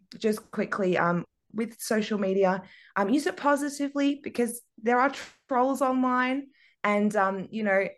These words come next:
it's very easy to, um, to,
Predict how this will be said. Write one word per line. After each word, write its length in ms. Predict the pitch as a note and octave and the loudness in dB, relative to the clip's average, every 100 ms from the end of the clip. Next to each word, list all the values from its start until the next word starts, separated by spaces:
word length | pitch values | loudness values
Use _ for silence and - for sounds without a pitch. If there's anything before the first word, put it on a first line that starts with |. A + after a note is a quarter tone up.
| _ | _
it's 260 | - G#3+ - - | -10 -10 -10 -4
very 500 | A3 A#3 C4 B3 - | 2 2 2 -2 -4
easy 640 | A3+ A3+ A3 A3 G#3 - _ - | -2 0 0 0 0 -4 _ -12
to, 560 | - G#3+ F#3+ F#3 E3 - E3+ | -4 0 0 0 -2 -4 -6
um, 340 | E3 E3 D#3+ - _ _ _ _ _ _ - | -4 -2 -4 -10 _ _ _ _ _ _ -4
to, 420 | A3+ G3 F#3 | 0 2 2